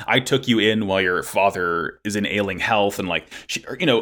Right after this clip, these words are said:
like we mentioned before, the Issue family are, like, the most important of the Seven Stars, so by taking care of her, like, he, he, Farid is kind of putting his family's name on the line, too.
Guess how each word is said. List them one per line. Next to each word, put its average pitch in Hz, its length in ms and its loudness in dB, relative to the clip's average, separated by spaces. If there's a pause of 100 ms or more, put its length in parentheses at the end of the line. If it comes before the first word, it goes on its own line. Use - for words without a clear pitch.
like 156 200 2
we 139 360 4
mentioned 131 280 0
before, 107 340 0
the 107 120 0
Issue 131 220 0
family 127 300 2
are, 107 40 4
like, 98 140 0
the 92 80 -6
most 90 220 -2
important 87 400 -2
of 85 60 -2
the 85 60 -6
Seven 85 280 -2
Stars, 85 440 -4
so 92 680 0
by 92 180 2
taking 95 380 -2
care 85 240 0
of 87 100 -2
her, 98 220 0
like, 80 260 -2 (420)
he, 135 140 4
he, 156 380 -4 (320)
Farid 127 320 4
is 117 80 0
kind 123 160 2
of - 60 0
putting 104 200 -2
his 87 220 -6
family's 107 260 -2
name 117 100 0
on 113 100 0
the 104 60 0
line, 90 200 0
too. 170 240 4